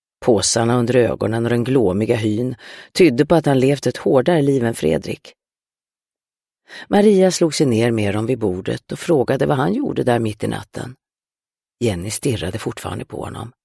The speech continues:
Det verkade som om hon hade svårt att ta in att det var en tvillingbror till Fredrik. Rico såg trött ut, men ansträngde sig ändå att svara på frågorna. "När jag såg efterlysningen på T V kom jag hit för att hjälpa till i sökandet efter min bror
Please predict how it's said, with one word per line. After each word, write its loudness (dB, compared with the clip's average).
Det -8
verkade -4
som -4
om -2
hon -4
hade -6
svårt -6
att -6
ta -6
in -4
att -8
det -8
var -4
en -6
tvillingbror -4
till -10
Fredrik. -8
Rico -4
såg -6
trött -2
ut, -14
men 4
ansträngde 2
sig 4
ändå 2
att -2
svara 0
på -8
frågorna. -6
"När 0
jag 2
såg 4
efterlysningen 0
på -4
T -2
V 0
kom -4
jag 2
hit 0
för 0
att 4
hjälpa 2
till 0
i -2
sökandet 0
efter -4
min -2
bror -4